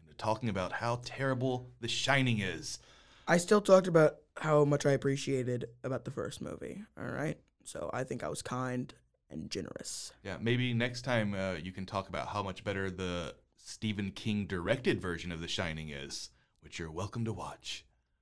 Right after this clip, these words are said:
Speaker 2: Is
Speaker 1: I
Speaker 2: that
Speaker 1: will
Speaker 2: a-,
Speaker 1: not
Speaker 2: does that
Speaker 1: be joining
Speaker 2: exist?
Speaker 1: you. Oh, yes.
Speaker 2: I'm gonna watch it, see what, how my opinion's on it, and, um, <laughs>
Speaker 1: I hope you love it. I really do. I hope it's your favorite movie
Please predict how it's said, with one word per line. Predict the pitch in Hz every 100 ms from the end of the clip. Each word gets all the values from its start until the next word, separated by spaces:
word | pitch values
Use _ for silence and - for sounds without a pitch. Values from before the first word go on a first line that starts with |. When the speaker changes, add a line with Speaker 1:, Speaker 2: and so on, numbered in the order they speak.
| _ -
Speaker 2:
Is | 80
Speaker 1:
I |
Speaker 2:
that | 80
Speaker 1:
will | 85
Speaker 2:
a-, |
Speaker 1:
not | 87 98
Speaker 2:
does |
that | 147
Speaker 1:
be | 151
joining | 147 165
Speaker 2:
exist? | 82 76 - _
Speaker 1:
you. | 82
Oh, |
yes. | 82 78 - - - _ _ _ _ _ _ _ -
Speaker 2:
I'm | 151
gonna | 151
watch | - 156 -
it, | 180 -
see | - 147
what, | 147 147
how | 143
my | 147 147
opinion's | - 180 226
on | 226
it, | 277 -
and, | 156 151 147 151 156 165 - - - - 571 -
um, | 214 - - _ _
<laughs> | 262 285 - - - -
Speaker 1:
I | 127
hope | 127 143 127
you | 104
love | 98 82
it. | 82 107
I |
really | 104 113 104
do. | 95 85 80 - _ -
I |
hope | - 143 - - 117
it's | -
your | 110
favorite | - - 107 110 214 185
movie | 98 98 226 214